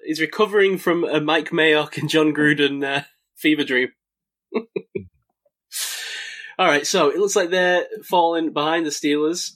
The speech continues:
Uh, last one in the A F C will go to, who was this? Was it Rich with the Chargers?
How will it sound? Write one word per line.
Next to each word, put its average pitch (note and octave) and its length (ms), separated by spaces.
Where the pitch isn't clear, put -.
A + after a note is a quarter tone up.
Uh, D3+ 600
last F3+ 340
one F#3+ 720
in E3+ 220
the D3+ 140
A G#3+ 120
F A3+ 80
C G3 240
will F3+ 100
go F3 240
to, F3+ 640
who G#3+ 120
was D3 140
this? - 180
Was B2+ 100
it B2+ 120
Rich - 340
with C#3+ 160
the C#3 60
Chargers? A#3 520